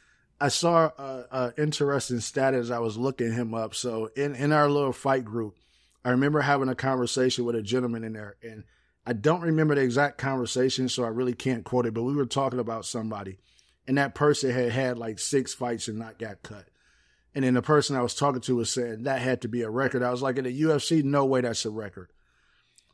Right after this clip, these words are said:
So Sam Alvey doesn't have a win in his last nine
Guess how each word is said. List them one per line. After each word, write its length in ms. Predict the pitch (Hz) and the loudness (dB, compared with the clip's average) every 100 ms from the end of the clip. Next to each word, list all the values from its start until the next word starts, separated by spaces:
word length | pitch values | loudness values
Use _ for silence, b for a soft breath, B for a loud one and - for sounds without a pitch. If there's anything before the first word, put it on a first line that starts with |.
| _ _ | _ _
So 680 | - 170 151 139 135 131 - _ _ _ | -2 4 6 8 6 4 0 _ _ _
Sam 500 | - - 160 180 185 - | -6 2 4 4 2 0
Alvey 640 | 127 147 156 135 127 117 107 113 | 4 8 8 4 0 0 -4 -4
doesn't 380 | 113 143 147 143 | 2 2 4 0
have 260 | 135 143 131 | 2 4 4
a 100 | 120 | 2
win 500 | 117 131 131 123 120 | 2 2 2 0 -2
in 160 | 123 | -2
his 200 | 117 110 | -4 -4
last 400 | 117 127 123 - | -2 0 0 -2
nine 760 | 117 113 120 127 127 123 120 | -2 0 0 0 -2 -4 -6